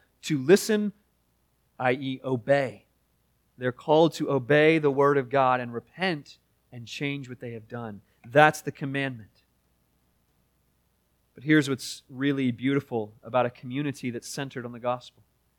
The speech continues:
Dealing with sin and broken relationships is not left just to the people involved, but the whole community has a responsibility and takes on a role. So we've looked at the responsibility of the one who is sinned against and the one who has sinned.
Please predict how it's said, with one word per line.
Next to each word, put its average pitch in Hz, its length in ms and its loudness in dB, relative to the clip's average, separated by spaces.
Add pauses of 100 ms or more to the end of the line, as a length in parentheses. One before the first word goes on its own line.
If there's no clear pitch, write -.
(1000)
Dealing 214 380 4
with 180 140 2
sin 156 560 0 (260)
and 147 200 -2
broken 180 320 8
relationships 165 800 4
is 143 200 -2
not 175 400 4
left 170 360 6
just 147 240 -4
to 170 60 -10
the 156 100 -6
people 165 340 -6
involved, 139 600 6 (300)
but 147 120 -10
the 156 60 -2
whole 180 320 4
community 160 800 -4 (140)
has 143 220 2
a 147 40 -2
responsibility 135 880 -2
and 117 100 -12
takes 127 300 -6
on 131 160 -4
a 123 60 -6
role. 120 360 -2 (1200)
So - 120 -4
we've 151 140 6
looked 196 220 8
at 160 60 -8
the 165 80 0
responsibility 165 640 2
of 143 100 2
the 147 80 0
one 160 240 2
who 156 120 2
is 135 120 -2
sinned 156 200 -2
against 160 440 -2
and 147 100 -6
the 147 60 -2
one 151 160 -2
who 143 120 -2
has 123 100 -6
sinned. 147 460 -2